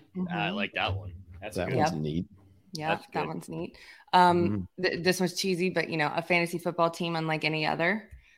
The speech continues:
Speaker 1: Um, very Augusta-like, but
Speaker 3: Nice.
Speaker 1: um,
Speaker 3: Character limits might be an issue on that one, but I like it none-, nonetheless.
Speaker 1: Yeah, I don't really know what the character limits are in some of these
Speaker 3: <laughs>
Speaker 1: team names, but, you know,
Speaker 3: Yeah.
Speaker 1: try it out.
Speaker 2: You,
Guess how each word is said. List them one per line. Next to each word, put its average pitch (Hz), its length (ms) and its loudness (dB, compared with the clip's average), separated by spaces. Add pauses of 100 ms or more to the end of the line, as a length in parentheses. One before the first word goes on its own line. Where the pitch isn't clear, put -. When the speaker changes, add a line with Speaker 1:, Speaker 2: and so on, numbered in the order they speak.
(320)
Speaker 1:
Um, 151 480 -2 (260)
very 151 280 0
Augusta-like, 147 840 -2
but 139 240 0 (120)
Speaker 3:
Nice. 90 560 0 (760)
Speaker 1:
um, 170 160 10
Speaker 3:
Character 127 300 12
limits 101 340 6
might 95 180 8
be 92 120 8
an 87 80 6
issue 87 220 4
on 85 100 6
that 78 180 4
one, 82 140 0
but 85 100 6
I 85 60 6
like 82 260 4
it 85 80 -2
none-, 85 200 0
nonetheless. 78 580 -2 (440)
Speaker 1:
Yeah, 254 220 10
I 226 80 8
don't 233 200 6
really 208 180 4
know 180 360 6
what 165 360 -4
the 165 60 -4
character 160 340 -6
limits 156 240 -4
are 156 120 0
in 151 100 -2
some 165 140 6
of - 60 8
these 143 160 -2
Speaker 3:
<laughs> - 80 -16
Speaker 1:
team 147 140 -6
names, 147 260 -6
but, - 460 -4
you 170 100 -4
know, 135 120 -4
Speaker 3:
Yeah. - 180 0
Speaker 1:
try 165 240 0
it 156 80 2
out. 147 260 -4 (200)
Speaker 2:
You, - 140 -2